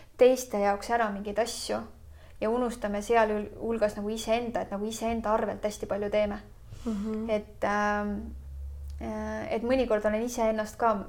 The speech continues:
Speaker 1: märganud selliseid asju tegemas, kuigi ma proovin hoida ka sellist nagu neutraalset joont, et ma nagu jätan ka alati aega endale.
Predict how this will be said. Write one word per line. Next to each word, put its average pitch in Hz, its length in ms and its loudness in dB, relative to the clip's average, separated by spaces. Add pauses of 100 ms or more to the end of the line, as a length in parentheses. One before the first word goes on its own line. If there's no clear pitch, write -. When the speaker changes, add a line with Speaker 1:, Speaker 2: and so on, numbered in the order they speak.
(300)
Speaker 1:
märganud 208 640 -2
selliseid 208 320 0
asju 214 240 0
tegemas, 214 480 0
kuigi 220 240 0
ma 214 160 0
proovin 226 400 6
hoida 233 320 -2
ka 208 80 -2
sellist 208 480 -4
nagu 202 300 0 (400)
neutraalset 214 720 4
joont, 240 320 4
et 202 140 -6
ma 202 120 -4
nagu 202 260 -2
jätan 214 380 4
ka 208 80 6
alati 214 260 4
aega 220 320 4
endale. 220 480 -2